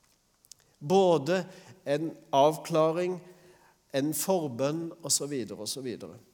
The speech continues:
Jesus var veldig der og da med offentlig bønn. Men han var også, eh, til stede mer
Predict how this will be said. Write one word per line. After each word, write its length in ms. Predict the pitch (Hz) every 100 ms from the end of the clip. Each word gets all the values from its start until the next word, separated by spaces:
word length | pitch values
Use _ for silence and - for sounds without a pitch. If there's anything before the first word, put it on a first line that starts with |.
| _
Jesus 600 | 127 147 175 - 208 - 139 117
var 380 | 123 143 180 175
veldig 580 | 190 139 104 98 135 147 143 - _ _ _ _ 139
der 280 | 123 127 143
og 100 | 160
da 140 | 156 165 226 - - - _ _
med 380 | 117 131 147 -
offentlig 440 | 120 - 117 - 98
bønn. 180 | 90 90 -
Men 220 | 180 262 262
han 240 | 240 233 226
var 160 | 220 -
også, 360 | 165 - 208 220 202 - - - _ _ _ _ - - - - _ _
eh, 560 | - 170 180 185 180 165 -
til 160 | 214
stede 640 | 208 - 233 180 127 110 196 214 - - -
mer 380 | 165 156 165